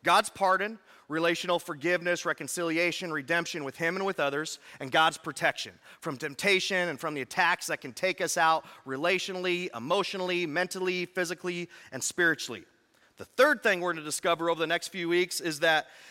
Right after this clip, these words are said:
the ultimate reward of prayer is relationally connecting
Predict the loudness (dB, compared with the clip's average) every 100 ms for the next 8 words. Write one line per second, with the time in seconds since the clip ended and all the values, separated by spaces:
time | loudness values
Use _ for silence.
0 | -8 -6 4 4 4 4 2 2 -2 0
1 | 0 -2 -4 -2 0 0 -4 _ -8 -6
2 | -4 -2 2 0 0 -4 -4 0 0 0
3 | -10 -10